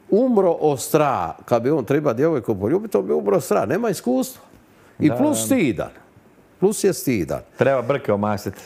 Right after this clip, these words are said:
Speaker 1: E, tako je, treba brke malo omastiti i, i malo savjetnika slušat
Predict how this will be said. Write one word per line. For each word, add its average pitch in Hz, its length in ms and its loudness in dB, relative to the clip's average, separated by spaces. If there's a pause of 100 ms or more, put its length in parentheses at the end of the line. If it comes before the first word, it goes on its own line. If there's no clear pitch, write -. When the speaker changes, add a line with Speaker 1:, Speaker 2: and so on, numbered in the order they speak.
(120)
Speaker 1:
E, 131 180 2
tako 151 520 2
je, 98 60 0
treba 117 340 -2
brke 117 420 0
malo 110 340 0
omastiti 143 840 0
i, 139 400 0 (140)
i 123 140 2
malo 147 320 2
savjetnika 156 800 0
slušat 247 500 0